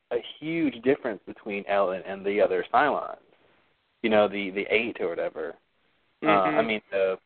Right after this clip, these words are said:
Speaker 1: how many is it? Seven?
Speaker 2: Seven.
Speaker 1: Um, they're both artificial. They're both created in the likeness of humans.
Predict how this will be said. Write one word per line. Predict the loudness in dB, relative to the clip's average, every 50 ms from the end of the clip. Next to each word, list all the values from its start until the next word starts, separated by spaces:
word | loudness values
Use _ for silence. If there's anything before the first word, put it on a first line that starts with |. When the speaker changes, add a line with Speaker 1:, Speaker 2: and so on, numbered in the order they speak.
| _ _ _ _ -4
Speaker 1:
how | -2 0
many | 0 2 2
is | 2 2
it? | 2 0 0 4
Seven? | 6 6 6 6 2 -6 -10 -14 _ _ _ _ _ _ _ _ _ _ _ 6
Speaker 2:
Seven. | 8 8 8 8 4 -4 -10 -16 _ _ _ _ _ _ _ _ _ _ _ _ _ _ _ _ _ _ _ _ _ _ _ _ _ _ 2
Speaker 1:
Um, | 4 6 6 6 4 2 0 -2 -4 -8 -12 -16 -20 -20 -20 _ _ _ _ _ _ _ _ _ _ _ _ _ _ _ _ _ _ _ -20 -18 -4 2
they're | 4 4 6
both | 6 6 6 6 6 6
artificial. | 6 6 4 2 -4 -6 -6 -6 -6 -6 -6 -4 -4 -6 -8 -12 _ -8
They're | -8 -6
both | -4 0 0 0 0 -2 -6 -16 -14
created | -8 -6 -4 -4 -2 0 0 0 0 -2 -4
in | -8 -10
the | 0
likeness | 4 6 6 6 4 0 -12 -8 -10
of | -10 -10
humans. | -10 -12 -12 -12 -12 -12 -14 -14 -16 -18